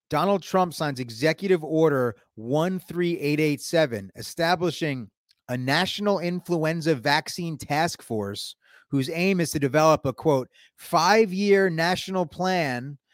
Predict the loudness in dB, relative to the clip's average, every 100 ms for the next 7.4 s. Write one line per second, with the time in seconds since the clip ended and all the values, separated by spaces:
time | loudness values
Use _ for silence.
0 | _ -10 -2 2 4 4 2 0 0 0
1 | -4 0 2 2 2 -2 2 2 4 2
2 | 0 -6 -4 0 2 2 0 0 -2 -4
3 | -8 -8 -4 -4 -6 -4 -4 -4 -6 -10
4 | -6 -6 -4 -2 0 -2 -6 -14 -14 -10
5 | -10 -10 -8 -6 -6 -4 0 0 0 -2
6 | _ _ _ _ _ _ -10 -6 -4 -4
7 | -4 -2 -2 -4